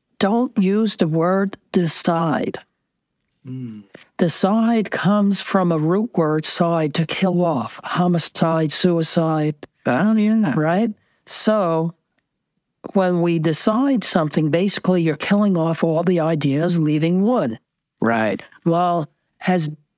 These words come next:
Speaker 1: you move on, working on that idea, as more data comes in, you might find out that's not the right one.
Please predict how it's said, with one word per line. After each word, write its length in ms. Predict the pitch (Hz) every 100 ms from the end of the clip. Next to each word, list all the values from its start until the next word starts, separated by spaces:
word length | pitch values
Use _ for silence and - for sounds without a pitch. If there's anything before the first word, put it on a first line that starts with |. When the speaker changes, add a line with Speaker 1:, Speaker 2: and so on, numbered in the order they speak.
| _
Speaker 1:
you 160 | 220 196
move 340 | 180 170 156
on, 480 | 160 233 202 175 180
working 400 | 165 175 196 170
on 180 | 160 156
that 220 | 156 151
idea, 540 | 151 156 147 208 208 180
as 200 | 165 147
more 220 | 156 165
data 400 | 147 185 233 202
comes 460 | - 165 156 139
in, 280 | 147 151 180
you 80 | 165
might 320 | 170 170 190
find 280 | - 160 160
out 180 | 160 196
that's 280 | 147 147 -
not 160 | 143 -
the 80 |
right 260 | 147 151 160
one. 360 | 165 143 120